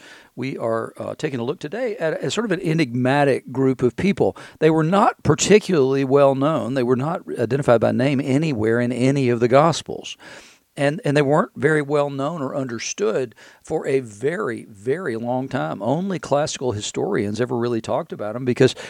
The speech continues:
they were the only ones who had any evidence of them until something happened. And that something was the discovery of the Dead Sea Scrolls. And then we began to learn more and more about this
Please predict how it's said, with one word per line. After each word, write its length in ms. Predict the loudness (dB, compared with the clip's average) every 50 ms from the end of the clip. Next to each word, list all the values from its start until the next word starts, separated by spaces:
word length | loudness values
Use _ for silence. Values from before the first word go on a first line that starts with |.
| -18 -2 2
they 120 | 2 4
were 40 | 4
the 80 | 4
only 160 | 2 2 2 2
ones 140 | 2 2
who 80 | 4 4
had 160 | 6 6 4
any 120 | 4 2 6
evidence 480 | 8 8 8 8 8 4 2 2 0 0
of 140 | -2 -2
them 200 | -4 -6 -8 -8 -12 _ -2
until 680 | 0 0 0 2 6 6 8 8 6 6 2 0 -4 -8 _ _ _ _ _ _ _ _ _
something 400 | _ -2 0 0 0 2 0 0
happened. 480 | 0 0 -2 -2 -6 -10 -16 -16 -18 -20 -20 _ _ _ -20 -20 -20 _ _
And 160 | -8 -2 0
that 200 | 2 2 2 0
something 500 | -2 -6 -6 -8 -8 -12 -14 -16 -16 -16 -14 _
was 160 | -10 -10 -8
the 80 | -8 -8
discovery 680 | -8 -8 -4 0 0 0 0 0 -4 -10 -12 -12 -16 _ -20 -20 -20 _ _ _
of 100 | -6 -6
the 80 | -4 0
Dead 180 | 0 0 0
Sea 200 | 0 -4 -6 -6
Scrolls. 600 | -6 -6 -4 -4 -4 -4 -4 -8 -12 -18 -20 -20 -20 _ _ _ _ _ _ _
And 140 | -8 -2 0
then 160 | 2 2 2
we 100 | 2 0
began 300 | 0 0 0 0 0 0
to 80 | 0 -2
learn 480 | -2 0 0 2 2 2 0 0 -2
more 280 | -2 0 0 0 0 0
and 120 | -2 -4
more 440 | -4 -2 0 0 0 0 0 -2 -4
about 320 | -4 0 0 0 0 0
this 380 | -2 -2 -2 -2 -4 -8 -10